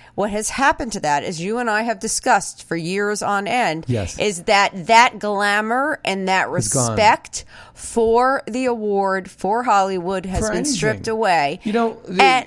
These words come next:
Speaker 1: and again, the, the, last night, it was restored.
Speaker 2: You know, when you, um, I, I have this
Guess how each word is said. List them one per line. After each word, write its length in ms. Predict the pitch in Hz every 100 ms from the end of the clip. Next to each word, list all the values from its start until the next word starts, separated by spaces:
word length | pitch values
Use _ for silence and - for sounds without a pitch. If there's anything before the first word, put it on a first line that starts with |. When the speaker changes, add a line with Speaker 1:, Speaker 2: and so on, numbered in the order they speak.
| -
Speaker 1:
and 320 | - 277 302 - 233
again, 460 | 254 247 254 262 - _
the, 280 | 175 196 170 - _ -
the, 580 | 131 170 170 - -
last 340 | 220 233 269 -
night, 380 | 269 294 - - - - -
it 140 | 269 233
was 200 | 262 233
restored. 680 | 254 233 - 165 117 - - - -
Speaker 2:
You 100 | 233
know, 140 | 214 208
when 260 | 165 180
you, 260 | 175 160 156
um, 440 | 147 139 131 131 - - -
I, 160 | 156 -
I 160 | 170 208
have 200 | 196 156
this 240 | 127